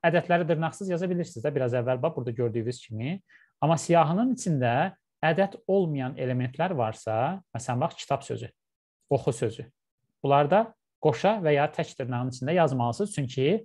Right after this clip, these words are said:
biraz əvvəl nə dedik? Stringlər dırnaqda yazılır sətir tipli verilənlər. Və bir də belə bir şey, bax, bu on beşi əgər siz, e, elə belə bu mənfi dörd, üç onda beşi yazdığınız kimi dırnaqsız yazsaz, Python onu ədəd olaraq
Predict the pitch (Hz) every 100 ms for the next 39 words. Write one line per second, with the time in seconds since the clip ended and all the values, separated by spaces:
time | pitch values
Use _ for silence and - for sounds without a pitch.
0 | - - 135 131 123 127 175 202 113 -
1 | 123 123 127 175 135 117 110 - 113 98
2 | - 101 _ _ - 123 123 120 - -
3 | 62 - - - - _ _ _ _ _
4 | _ _ _ _ _ 131 196 190 - 131
5 | 156 185 180 185 - 117 160 170 190 185
6 | 170 160 151 151 165 135 131 139 135 131
7 | - 139 123 - - 123 131 147 135 139
8 | 120 127 - - 135 131 127 131 127 123
9 | 127 123 123 135 127 120 123 147 - 120
10 | - 123 127 - 196 139 104 - 147 220
11 | - _ - _ - 180 180 180 185 -
12 | 143 202 220 _ _ - 160 185 147 123
13 | 196